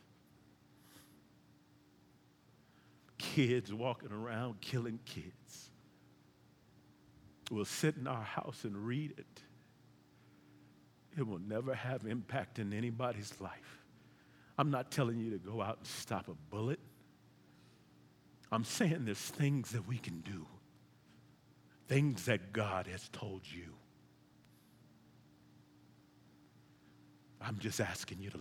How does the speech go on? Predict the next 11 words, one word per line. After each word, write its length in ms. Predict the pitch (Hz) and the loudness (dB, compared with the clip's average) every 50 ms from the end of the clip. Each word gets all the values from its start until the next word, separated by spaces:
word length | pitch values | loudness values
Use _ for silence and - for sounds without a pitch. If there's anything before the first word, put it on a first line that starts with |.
| - - | -10 -8
listen. 280 | 87 85 - - - - - - - - - - - - - - - - - - - - - - - - - - - - - - - - - - - - - - - - - - - - - - - - - - | -8 -6 -6 -6 -10 -12 -16 -20 -20 -20 -20 -20 -20 -20 -20 -20 -20 -20 -20 -20 -20 -20 -20 -20 -20 -20 -20 -20 -20 -20 -20 -20 -20 -20 -20 -20 -20 -20 -20 -20 -20 -20 -20 -20 -20 -20 -20 -20 -20 -20 2 4
I'm 200 | 117 117 110 95 | 6 6 6 6
asking 460 | 127 117 104 101 - - - 117 95 98 | 4 4 4 2 0 -2 -2 -4 -2 -2
you 80 | 113 - - | -4 -4 -6
to 100 | 98 - - - - | -6 -8 -8 -12 -14
listen. 320 | - - - - - - - - - - - - - - - - - - - - - - - - - - - - - - - - - - - - - - - - - - - - - - - - - - - - - - - - - - - - - - - - - - - | -10 -6 -4 -4 -4 -4 -6 -10 -16 -20 -20 -20 -20 -20 -20 -20 -20 -20 -20 -20 -20 -20 -20 -20 -20 -20 -20 -20 -20 -20 -20 -20 -20 -20 -20 -20 -20 -20 -20 -20 -20 -20 -20 -20 -20 -20 -20 -20 -20 -20 -20 -20 -20 -20 -20 -18 -20 -20 -20 -20 -20 -20 -20 -20 -20 -10 -4
This 180 | - 139 - - | -2 -2 0 0
is 140 | 107 - 104 | -2 -2 0
not 240 | 101 101 104 120 | 2 4 4 4
a 60 | 104 - | 4 2
playful 460 | - - - 127 117 107 - 120 | -2 -4 0 0 0 0 -2 -6